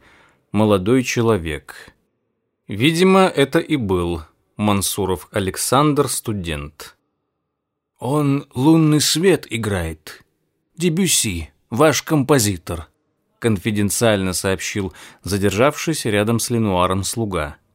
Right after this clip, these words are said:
Сыщик вскинул брови и уже собирался сказать что-то вежливое, как перед ним предстала еще более удивительная картина.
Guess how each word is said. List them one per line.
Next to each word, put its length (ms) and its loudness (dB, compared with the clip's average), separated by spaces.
Сыщик 520 0
вскинул 480 0
брови 560 4
и 100 2
уже 240 4
собирался 560 2
сказать 380 0
что-то 340 -2
вежливое, 760 0
как 180 -8
перед 320 0
ним 260 2
предстала 520 4
еще 540 2
более 480 2
удивительная 720 -2
картина. 680 -8